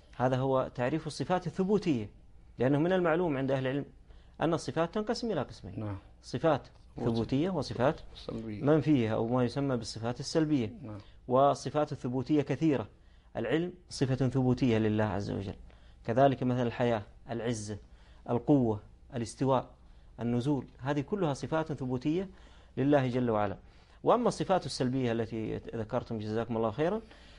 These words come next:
Speaker 1: فهي الصفات التي نفاها الله سبحانه وتعالى عن نفسه في كتابه أو في سنة رسوله صلى الله عليه وسلم، وهي كثيرة، منها السنة وهي مقدمات النوم: "وسنان أقصده النعاس فرنقت في عينه سنة وليس بنائم".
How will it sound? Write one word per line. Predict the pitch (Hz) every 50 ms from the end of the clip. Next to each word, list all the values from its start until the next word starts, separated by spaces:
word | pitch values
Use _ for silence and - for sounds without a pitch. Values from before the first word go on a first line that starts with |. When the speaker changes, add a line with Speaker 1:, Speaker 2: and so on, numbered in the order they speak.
| - - -
Speaker 1:
فهي | 196 202 208 202 190 190 185 -
الصفات | 151 - - 151 139 180 185 196 190 -
التي | 160 156 180 180 185 185 170
نفاها | 156 143 - 180 185 196 196 185 214 220 226 - - - -
الله | 135 135 143 160 170 156
سبحانه | 143 - 143 127 - 165 170 170 160
وتعالى | 147 143 139 151 156 175 175 160
عن | 147 156 147
نفسه | 151 156 - - - 110 104 104
في | 98 - 170
كتابه | 160 - 175 180 202 202 214 202 226 233 233 - - - - - - - - - - - -
أو | 127 127
في | 135 151
سنة | 143 - 196 196 180 - 165
رسوله | 143 147 131 - 175 170 156 147 139
صلى | - 151 143 135
الله | 131 131 135 135 127 117 117
عليه | 117 117 110 104
وسلم، | 98 - 104 95 98 - - - - - - - - - - - - -
وهي | 277 247 240 240
كثيرة، | 240 240 214 208 220 170 147 147 139 - - - - - - - - - -
منها | 185 202 185 175
السنة | 170 165 - - 196 160 147 139 - - - - - - - - - - - - -
وهي | 143 139 143 151
مقدمات | 147 143 139 - 147 139 139 143 143 135 - -
النوم: | 139 135 131 117 104 - - - - - - - - - - -
"وسنان | 120 117 - 139 143 143 139 135 131
أقصده | 127 127 127 - - 147 139 131 123 127
النعاس | 123 123 127 127 143 143 135 123 - 123
فرنقت | 113 127 131 147 165 170 175 185 185 196 190 190 -
في | - 165 156 147
عينه | 151 180 175 165 151 147 143 147
سنة | 139 - 202 190 196 190 190
وليس | 208 185 175 175 180 180 170 -
بنائم". | 165 147 156 147 131 117 - - 101 101 92